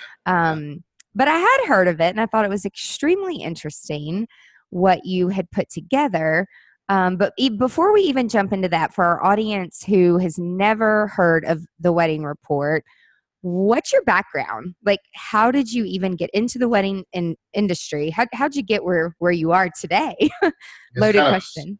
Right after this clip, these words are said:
Speaker 2: strange, uh, anomaly, right, of being in the wedding industry,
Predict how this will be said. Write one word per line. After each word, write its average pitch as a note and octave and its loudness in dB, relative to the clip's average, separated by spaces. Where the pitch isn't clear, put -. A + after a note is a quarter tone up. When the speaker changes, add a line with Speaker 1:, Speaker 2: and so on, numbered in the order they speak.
Speaker 2:
strange, B2 0
uh, G#2+ 0
anomaly, G2+ 2
right, G2 0
of F#2+ -4
being G#2 -6
in G2 0
the F#2 -2
wedding F#2+ -2
industry, F#2+ -4